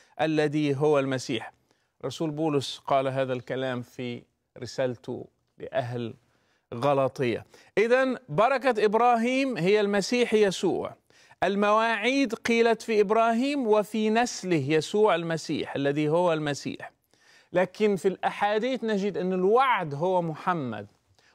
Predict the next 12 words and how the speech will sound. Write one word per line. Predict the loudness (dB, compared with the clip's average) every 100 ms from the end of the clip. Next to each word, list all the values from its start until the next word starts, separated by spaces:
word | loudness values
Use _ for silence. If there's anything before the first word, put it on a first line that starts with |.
| 0
والذي | 2 4 2 2
كان | 2 2 2 2
موجود | 2 2 2 2 2
من | 2 2
البدء | 2 2 0 -4 -2
قبل | 0 2
أن | 0 2
يكون | 0 0 0 0
إبراهيم | 0 2 2 0 -2 0
ولا | 2 2 2 2
آدم، | 2 0 0 -10 _ _ _ _ _ _ _ _ _ -6
الألفا | -6 -6 _ -2 0 0 -2 0 0